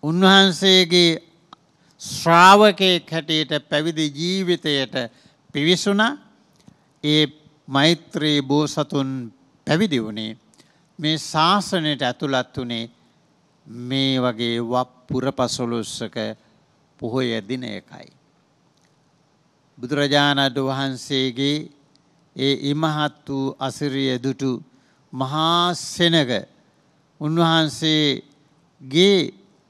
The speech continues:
ශ්‍රාවකයන් බවට පත්වුණු බව මේ ශාසන ඉතිහාසයේ සඳහන්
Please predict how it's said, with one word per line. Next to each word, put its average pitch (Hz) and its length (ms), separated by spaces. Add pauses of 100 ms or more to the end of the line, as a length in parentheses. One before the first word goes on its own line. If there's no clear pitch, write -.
(100)
ශ්‍රාවකයන් 180 960
බවට 143 400
පත්වුණු 139 560
බව 123 220 (680)
මේ 120 140
ශාසන 117 520
ඉතිහාසයේ 113 840 (180)
සඳහන් 113 560